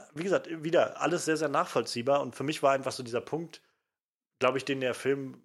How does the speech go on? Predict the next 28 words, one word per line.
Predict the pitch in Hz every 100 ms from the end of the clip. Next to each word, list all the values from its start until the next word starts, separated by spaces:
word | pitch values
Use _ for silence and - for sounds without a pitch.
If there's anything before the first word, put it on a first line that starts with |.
| -
machen | 123 139 147 120
wollte | 123 127
oder | 110
der | 110 113 107
für | -
mich | 127 160
jedenfalls | 113 104 -
gemacht | 104 101
hat, | 110
so | 107
dieses, | 110 110 107 - _ _ _ _ _ _ _ _
wie | 123
sehr | 135 143 147
das | 135
alles | 135 131 143
eskalieren | 127 - 117 127 123
kann, | 113 113 113 120
obwohl | 113 113 117
halt | 117 -
alle | 110 113 110 - -
eigentlich, | 107 107 104 - _ _ _ _ _ _ _ _ _ _ _ -
naja, | 107 101 92 _ _ _ _ _
eigentlich | 113 104 110 -
nicht | 120 113 110 117 110 -
wirklich | 113 117
darauf | 120 113
aus | 117 117
sind, | - 110 107